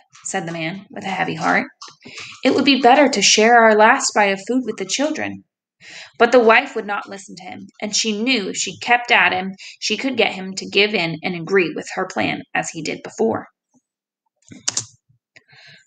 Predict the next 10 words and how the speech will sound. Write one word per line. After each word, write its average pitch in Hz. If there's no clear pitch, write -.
Much 269
later, 220
when 214
the 220
parents 208
were 247
asleep, 160
Hansel 269
got 240
up 202